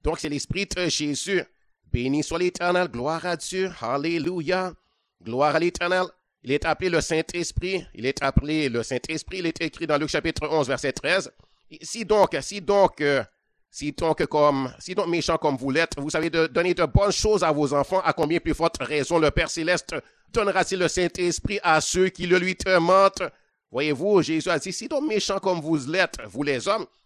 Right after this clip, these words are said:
vous savez donner de bonnes choses à vos enfants, à combien plus forte raison le Père Céleste donnera-t-il le Saint-Esprit à ceux qui le lui demandent ?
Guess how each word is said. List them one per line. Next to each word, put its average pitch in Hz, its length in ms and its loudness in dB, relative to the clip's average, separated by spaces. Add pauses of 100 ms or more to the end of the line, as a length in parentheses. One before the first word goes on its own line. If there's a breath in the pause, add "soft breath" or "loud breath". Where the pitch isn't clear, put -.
vous 131 60 -10
savez 185 160 2
donner 185 240 0
de 165 120 2
bonnes 226 260 4
choses 220 220 0
à 170 140 6
vos 151 300 2
enfants, 147 400 2 (140 soft breath)
à 143 100 0
combien 175 280 -2
plus 185 200 0
forte 190 280 0
raison 165 520 -2
le 175 160 4
Père 202 380 0 (180)
Céleste 180 720 -4
donnera-t-il 175 500 -2
le 170 80 2
Saint-Esprit 170 580 -4
à 175 80 2
ceux 196 140 -2
qui 180 140 -8
le 170 80 2
lui 202 180 -2
demandent ? 180 760 0